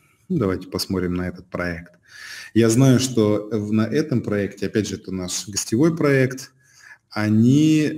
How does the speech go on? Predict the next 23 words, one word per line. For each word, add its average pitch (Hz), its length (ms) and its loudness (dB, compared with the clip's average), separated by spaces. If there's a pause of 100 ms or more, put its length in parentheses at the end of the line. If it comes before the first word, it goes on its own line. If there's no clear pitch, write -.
э, - 180 -12
у 117 160 -4
них 127 300 -2
уже 107 160 -2
там 110 220 0
много 117 420 4
чего 110 320 0
есть, 101 340 0
у 98 40 -2
них 98 220 -4
они 110 160 -2
построили 107 880 -2
уже 98 680 -4 (560)
первые, 95 680 2 (840)
посмотрите, 123 340 2
сколько 98 320 -6
мусора, 92 380 -6
это 92 180 -10
же 107 160 -2
жесть. 98 640 -2 (640)
Посмотрите, 107 800 0
сколько 104 880 0 (320)
добра. 101 840 -4